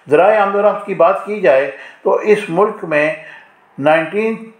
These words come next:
थाउजेंड सेवन हंड्रेड एट किलोमीटर सड़कों का जाल बिछा है, जिनमें तीन हाईवे भी शामिल हैं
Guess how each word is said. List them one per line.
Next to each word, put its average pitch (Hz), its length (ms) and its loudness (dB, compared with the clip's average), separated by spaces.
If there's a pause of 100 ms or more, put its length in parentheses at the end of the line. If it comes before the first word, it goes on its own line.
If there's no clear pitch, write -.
(160)
थाउजेंड 175 440 0
सेवन 185 420 0
हंड्रेड 180 500 -2
एट 190 280 0
किलोमीटर 165 460 -2
सड़कों 151 280 0
का 165 120 2
जाल 131 220 2
बिछा 131 300 -2
है, 123 260 0 (420)
जिनमें 180 320 -2
तीन 175 220 -4
हाईवे 160 320 0
भी 160 160 -10
शामिल 131 300 -4
हैं 117 180 -6